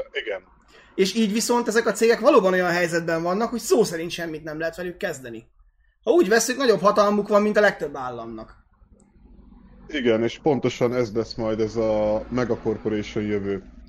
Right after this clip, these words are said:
Speaker 2: Ilyen szempontból egy nagyon érdekes, hogy Trump beleszállt a Huawei-be, ami meg a legnagyobb, ö, felvásárlója volt igazából a Google-nek, ha úgy vesszük. Mert behozta a lemaradását az iPhone-okkal szembe, az Android használóknak, és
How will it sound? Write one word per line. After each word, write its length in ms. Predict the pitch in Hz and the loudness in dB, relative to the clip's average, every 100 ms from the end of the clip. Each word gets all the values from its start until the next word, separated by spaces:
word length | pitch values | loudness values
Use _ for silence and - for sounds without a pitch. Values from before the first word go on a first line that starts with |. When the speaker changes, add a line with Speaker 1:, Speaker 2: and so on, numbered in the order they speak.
| - | -4
Speaker 2:
Ilyen 360 | 226 233 233 | 2 2 2
szempontból 420 | - 240 240 240 | 0 2 2 2
egy 80 | 233 | 2
nagyon 200 | 254 269 | 4 2
érdekes, 480 | 190 175 175 190 196 | 2 0 0 0 0
hogy 120 | 196 | -2
Trump 220 | 190 202 | 2 4
beleszállt 400 | 202 190 190 175 | 6 6 6 -2
a 60 | 196 | 0
Huawei-be, 540 | 190 202 156 151 170 | 4 4 4 -2 0
ami 140 | 220 190 | 2 2
meg 120 | 190 | 4
a 80 | 196 | 6
legnagyobb, 600 | 208 170 156 170 180 165 | 6 4 -2 -4 -6 -4
ö, 260 | 180 175 175 - _ _ _ _ _ _ - | 0 0 -2 -6 _ _ _ _ _ _ 2
felvásárlója 720 | 214 170 151 170 156 151 156 | 4 4 -2 -6 -4 -4 -2
volt 200 | 151 156 | -4 -4
igazából 400 | 160 156 160 151 | -6 -6 -6 -6
a 60 | 151 | -6
Google-nek, 440 | 156 156 151 175 | -6 -6 -6 -8
ha 120 | - | -8
úgy 160 | 160 151 | -8 -8
vesszük. 460 | 151 151 202 208 _ _ _ _ _ _ _ _ _ _ _ | -10 -8 -10 -12 _ _ _ _ _ _ _ _ _ _ _
Mert 280 | - 196 202 | -2 4 6
behozta 400 | 214 190 180 196 | 8 6 6 2
a 20 | |
lemaradását 680 | 190 180 175 170 170 170 190 | 4 4 2 -2 -2 0 -4
az 80 | 185 185 170 | -2 -4 -4
iPhone-okkal 500 | 170 156 156 170 147 | -6 -14 -10 -10 -10
szembe, 540 | 202 202 208 226 233 - | -8 -6 2 2 0 -12
az 120 | 180 | -6
Android 360 | 175 165 156 151 | -4 -4 -6 -6
használóknak, 840 | 165 - 214 226 226 175 269 - _ _ _ _ _ _ _ _ | -10 -8 -4 -2 -2 -4 -10 -12 _ _ _ _ _ _ _ _
és 480 | 196 196 196 - | 2 2 2 -2